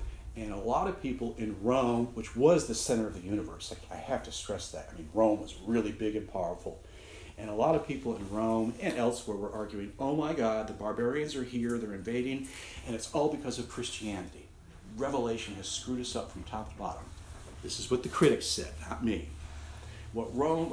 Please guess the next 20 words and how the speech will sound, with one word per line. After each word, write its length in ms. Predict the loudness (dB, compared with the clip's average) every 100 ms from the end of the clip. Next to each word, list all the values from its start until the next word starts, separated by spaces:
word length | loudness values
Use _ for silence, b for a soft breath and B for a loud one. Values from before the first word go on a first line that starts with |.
| 0
what, 120 | -2 -4 -4
uh, 220 | -4 -4
Augustine 560 | -4 2 2 2 0 0
does, 520 | 4 6 6 4 0
the 60 | -2
bishop, 540 | 0 0 2 0 -2 -12 -18 B B B B B -6
is 220 | -4 -2
he 140 | -2 -2
decides 460 | -2 0 2 0
to 160 | -2 0
write 280 | 2 2 -2 -8 -8 0
a 100 | 2
defense, 840 | 4 2 2 4 4 2 0 -2 -4
there's 220 | -2 0
that 180 | 0 0
word 160 | 2 2
again, 400 | 2 0 -2 -6 -12 -12 -12 -12 -10
explaining 580 | -8 -6 -4 0 2 2
that 220 | 0 -4
Christianity, 880 | -6 -4 -2 -2 -2 -2 -2 -2 -4